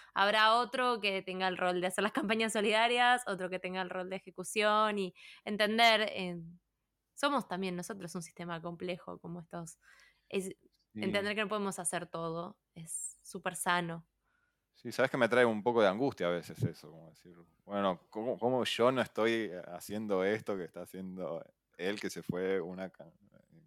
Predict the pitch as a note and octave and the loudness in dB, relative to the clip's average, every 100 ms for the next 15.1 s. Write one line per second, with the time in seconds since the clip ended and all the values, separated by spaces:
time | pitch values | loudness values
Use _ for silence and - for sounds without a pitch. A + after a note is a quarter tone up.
0 | _ E2+ E2 F#2 G2 F2+ E2+ - G2 G2+ | _ -12 -2 0 2 2 2 0 2 2
1 | G2+ G2+ G2 - E2 D#2+ D#2 E2 E2+ F2 | 2 0 -4 -10 -12 -12 -12 -12 -10 -12
2 | - F2 F2 F2 G2 G2 F2 E2 G#2 - | -10 -8 -6 0 0 0 -4 -4 -6 -6
3 | B2 A2+ F2+ F#2 G#2 G2 G#2 F2+ F#2 G#2 | -10 -10 -8 -6 -2 2 2 0 -8 -6
4 | - - _ - B3 C4+ C4+ - - _ | -8 -12 _ -14 -10 -10 -12 -20 -20 _
5 | _ - - G2+ F#2+ F#2 F#2 B2 A2+ A#2 | _ -8 -2 0 0 0 4 4 6 6
6 | B2 A2+ A2+ G#2+ G2 F#2 G2+ F#2+ F2 F2+ | 4 0 0 0 0 -2 -2 -4 -6 0
7 | G#2+ G2 - A#2 G2 E2+ D#2+ _ _ G2 | 2 2 -2 -8 -8 -12 -16 _ _ -18
8 | F2+ _ F2 E2 E2 E2 E2 F2 F2+ A2 | -18 _ -16 -14 -14 -14 -12 -8 -2 2
9 | A2+ G#2+ G2 G2 G#2 A#2 A#2+ G2 D2 F2+ | 8 8 8 4 4 4 2 -6 -12 -14
10 | F#2 F2+ G2+ A2+ B2 C3+ C3 F2 E2 D#2+ | -10 -8 -6 -6 -6 -8 -10 -12 -12 -12
11 | D#2 D2+ D2+ _ _ _ E2+ F2 G2 G2 | -14 -16 -18 _ _ _ -18 -10 -6 4
12 | G#2 F2+ F#2 F2+ A2+ A#2 A#2 - _ _ | 4 6 2 6 8 8 4 -8 _ _
13 | _ _ _ _ _ - F#2+ F2+ E2+ E2+ | _ _ _ _ _ -10 -8 -2 -2 -2
14 | E2+ F#2 A2 A#2+ B2+ B2 D#2+ D#2+ D#2 D2+ | -2 0 0 0 -2 -6 -12 -16 -16 -20
15 | D2 | -20